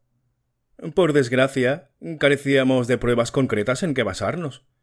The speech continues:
Había unas cuantas indicaciones, nada más". Giles, intrigado, escrutó el rostro de la anciana.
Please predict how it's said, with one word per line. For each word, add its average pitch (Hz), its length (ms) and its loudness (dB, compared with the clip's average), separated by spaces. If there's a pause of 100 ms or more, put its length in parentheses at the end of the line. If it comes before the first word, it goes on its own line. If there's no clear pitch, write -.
(840)
Había 135 320 4
unas 214 260 4
cuantas 135 680 2
indicaciones, 113 840 -2
nada 110 320 -2
más". 120 340 -6 (1200)
Giles, 117 600 -2
intrigado, 117 800 0 (120)
escrutó 117 480 0
el 107 80 0
rostro 117 340 0
de 113 80 2
la 107 80 0
anciana. 107 500 -4